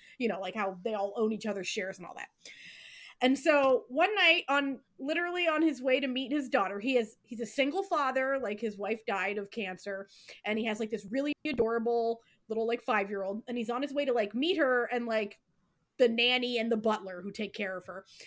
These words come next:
And he gets stopped on the side of the road, and then the next thing you know, he wakes up, but he's in a phone, and something, he doesn't know what's happened to him, and all he knows is he's now stuck in this phone.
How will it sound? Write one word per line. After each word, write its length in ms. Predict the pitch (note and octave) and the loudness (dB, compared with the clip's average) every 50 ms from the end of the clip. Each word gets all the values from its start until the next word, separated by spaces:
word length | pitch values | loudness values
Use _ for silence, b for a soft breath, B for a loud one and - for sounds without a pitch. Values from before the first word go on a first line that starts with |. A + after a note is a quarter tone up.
| B B B B B B _ | B B B B B B _
And 400 | A#3 A#3+ A#3+ A3+ A#3 A#3 A3 - _ | 4 4 4 4 2 0 -4 -6 _
he 160 | - A3 C4 | -6 -4 2
gets 220 | G#3+ A#3+ A#3 - - | 2 2 0 0 -2
stopped 320 | - - C4 C4 D4 - | 0 2 2 2 2 0
on 80 | F4 E4+ | -4 -4
the 60 | E4+ | -2
side 200 | - D4 C4 B3+ | 0 0 0 0
of 60 | A#3+ | -2
the 40 | A#3 | -4
road, 280 | F#3+ F#3 E3+ E3+ E3+ - | -4 -4 -4 -6 -6 -4
and 160 | A#3 G#3+ G#3+ | -2 0 0
then 140 | A3 A3 A3 | 0 0 2
the 80 | A3 B3 | 4 4
next 220 | C#4 G4 G#4+ - | 4 4 2 0
thing 160 | - G#4 F4 | 0 0 2
you 100 | D#4+ D4+ | 2 2
know, 380 | C4+ A3+ F#3 E3 C#3+ D#3 F#3 - _ _ _ _ _ _ _ _ _ _ _ _ _ _ _ | 0 0 -2 -4 -4 -6 -8 -12 _ _ _ _ _ _ _ _ _ _ _ _ _ _ _
he 280 | _ - - D4+ D4 C#4 | _ 2 6 6 6 6
wakes 400 | A#3 G#3+ D4+ F#4 G#4+ G4+ - - | 6 6 6 6 6 4 4 2
up, 360 | C#4 G#3+ G3 F3 F3+ - - - - _ _ _ _ | 2 2 2 -2 -4 -8 -10 -16 -16 _ _ _ _
but 160 | G#3+ - B3+ | -4 0 2
he's 160 | A#3+ D4 D4 | 4 4 4
in 80 | B3 C4 | 4 0
a 60 | A3 | -2
phone, 440 | - - - B3 F#3 E3 - - - - | -4 -4 -4 -4 -4 -4 -10 -16 -14 -10
and 100 | G#3+ G#3 | -10 -6
something, 260 | A#3 C#4+ C4+ B3+ C#4+ | -6 -6 -4 -4 -4
he 160 | - B3 C4 D4 | -2 0 2 2
doesn't 200 | E4 D#4 D4+ D#4+ | 2 0 0 -2
know 80 | D#4 | -2
what's 160 | D4+ C#4+ C#4+ | -2 -4 -4
happened 380 | - - D4 C#4 C4+ A#3+ A3+ G#3+ | -2 0 0 2 2 0 -2 -2
to 120 | A#3 G#3+ | -2 -4
him, 120 | G3 G3+ G#3+ | -2 -4 -4
and 80 | G#3+ | -4
all 180 | G#3+ A3+ B3+ A#3 | -2 -2 -2 0
he 120 | C4+ D4 | 0 0
knows 420 | C4 A#3+ A3+ A3+ A3 G#3+ G#3+ G#3+ - - | 0 0 0 0 0 -2 -2 -4 -6 -4
is 380 | B3 G#3+ G3+ G3 G3+ - - - _ _ _ _ _ | -2 -2 -2 -2 -4 -8 -10 -14 _ _ _ _ _
he's 260 | - - D#4+ D#4+ - | 4 6 6 6 6
now 340 | D#4 C#4 C4+ C4 C4 B3 B3 - _ _ _ | 4 2 2 2 0 -2 -4 -8 _ _ _
stuck 340 | - - - C#4+ B3 B3 C4 | -8 0 2 2 2 2 0
in 100 | A#3+ A#3+ | 0 0
this 200 | A3 G3 G3+ - | -2 -4 -6 -4
phone. 440 | - A3+ F#3+ D#3 D#3 D#3 G3+ G3+ | -4 -4 -4 -4 -8 -12 -14 -16